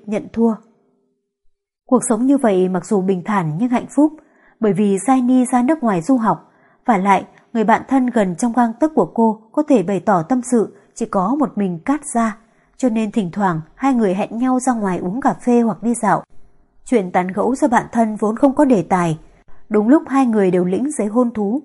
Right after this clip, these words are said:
chuẩn bị cuối năm cử hành hôn lễ. Vì vậy,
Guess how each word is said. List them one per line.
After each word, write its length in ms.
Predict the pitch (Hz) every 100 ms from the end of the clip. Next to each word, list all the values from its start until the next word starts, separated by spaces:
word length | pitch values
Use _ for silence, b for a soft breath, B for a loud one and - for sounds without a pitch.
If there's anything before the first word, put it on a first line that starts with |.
| b b b
chuẩn 180 | 208
bị 180 | 196 - -
cuối 160 | 226
năm 240 | 269 277 247 - -
cử 180 | 226 175
hành 260 | 175 175
hôn 280 | 165 233 214
lễ. 200 | 208 294 - _ _ _ _ _ _
Vì 120 | 240
vậy, 260 | 214 220 196